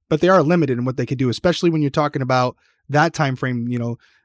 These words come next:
there wasn't Find My iPhone or G P S <laughs> like there is now. So without good witness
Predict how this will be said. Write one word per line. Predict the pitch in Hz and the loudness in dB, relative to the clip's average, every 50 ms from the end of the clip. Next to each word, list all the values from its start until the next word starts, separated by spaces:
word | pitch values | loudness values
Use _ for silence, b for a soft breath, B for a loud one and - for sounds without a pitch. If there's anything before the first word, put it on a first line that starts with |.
| _ _ - | _ _ -4
there | 135 139 | -2 2
wasn't | 160 175 160 165 151 - | 4 4 4 4 0 0
Find | - 165 156 156 156 | 0 0 0 0 0
My | 143 139 139 147 156 | 0 0 0 0 0
iPhone | 151 - 147 131 120 117 | 0 -2 -4 -4 -4 -4
or | 117 120 | -4 -6
G | 120 131 147 143 | -4 -2 -4 -2
P | - 156 147 143 | 0 2 2 2
S | 143 - - | 0 -2 -6
<laughs> | - | -4
like | - 160 147 147 | -4 -2 -2 0
there | 151 147 | 0 2
is | 151 139 - 151 | 2 0 0 0
now. | 147 147 135 131 | -2 0 0 -2
So | - - - 139 127 120 b b b b b b b - - 131 | -4 -4 -2 -2 -2 -2 b b b b b b b -14 -10 -2
without | 143 147 135 160 165 160 143 135 131 | -2 2 2 4 2 2 2 0 2
good | 147 165 151 | 2 2 2
witness | 131 123 151 160 - 156 147 139 - - - | 4 2 0 0 0 -2 -4 -4 -4 -8 -12